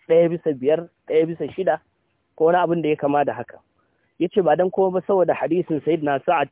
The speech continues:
ɗan Abi Waqqas, wanda ya zo a cikin Musnadil Imam Ahmad da kuma Bukhari da Muslim, amma siyaƙin na Imam Ahmad ne, a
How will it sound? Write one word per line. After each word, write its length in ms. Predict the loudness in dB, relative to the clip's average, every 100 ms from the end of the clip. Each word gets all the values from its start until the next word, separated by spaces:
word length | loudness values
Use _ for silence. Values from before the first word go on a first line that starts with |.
| -4
ɗan 140 | -4
Abi 220 | -4 -4 -4
Waqqas, 380 | -4 0 0 -2 _ _ _ _ _
wanda 260 | -2 0 0
ya 80 | 0
zo 100 | 0
a 80 | -2
cikin 200 | -4 -6
Musnadil 480 | -6 -4 -6 -4 -6
Imam 240 | -2 -2 0
Ahmad 400 | -2 -4 -6 -6 _ _ _ _ _ _ _ _ -8
da 100 | -6
kuma 460 | -2 0 2 2 0
Bukhari 460 | -2 0 0 0 -2
da 80 | -2
Muslim, 500 | -4 -4 -4 -4 -8 _ _ _ -6
amma 280 | 0 0 0
siyaƙin 580 | 0 0 0 -2 -4 -4 -6
na 120 | -6
Imam 340 | -2 -2 -2 -2
Ahmad 400 | -4 -2 -4 0
ne, 240 | 0 -2 _ _ _ _ _ -8
a 240 | -4 -4